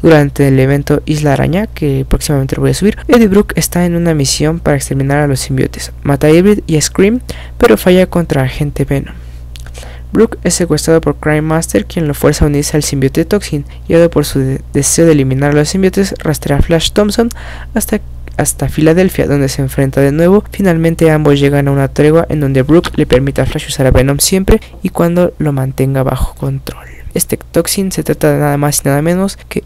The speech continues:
Eddie Brook. Y se encontró con, como ya les dije, el agente Venom. Les digo que, que está chido acá, la cosa está chida.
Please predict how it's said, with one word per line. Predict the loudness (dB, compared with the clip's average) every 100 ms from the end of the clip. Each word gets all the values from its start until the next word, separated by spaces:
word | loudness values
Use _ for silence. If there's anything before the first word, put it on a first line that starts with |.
| -4
Eddie | 0 0 0
Brook. | 0 0 0 -4 -12 -14 -16 -20 -20 -16 -6
Y | -2 -2
se | 0
encontró | -2 0 -2 -2
con, | -2 0 0 -4 -10 -20 -20 -20 -18 -8
como | -4 0
ya | 0
les | -2 -2
dije, | -2 -2 -4 -8 -20 -14 -8
el | -6
agente | -4 -4 -2 -2
Venom. | -2 -4 -10 -18 -20 -20 -20 -20 -10 -4
Les | 0
digo | 2 0
que, | -2 -14 -14 -18 -18 -18
que | -12
está | -8
chido | -6 -2 -2 -2
acá, | -8 -20 -20
la |
cosa | -18 -16
está | -12 -6
chida. | -4 -2 -4 -6